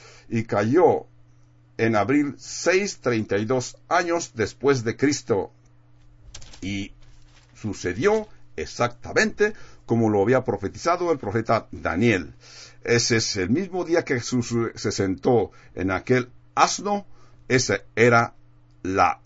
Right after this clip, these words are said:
hora exacta de que él entraría a Jerusalén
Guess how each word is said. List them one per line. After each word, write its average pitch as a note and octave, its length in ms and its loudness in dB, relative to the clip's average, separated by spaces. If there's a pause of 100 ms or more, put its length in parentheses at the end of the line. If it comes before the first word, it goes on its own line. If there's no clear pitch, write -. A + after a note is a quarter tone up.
(180)
hora D3 480 2 (120)
exacta - 1160 -6 (800)
de F#2 340 2
que F#2 460 2 (1120)
él C#3 180 6
entraría C3 800 4
a A2+ 80 0
Jerusalén G#2 680 -2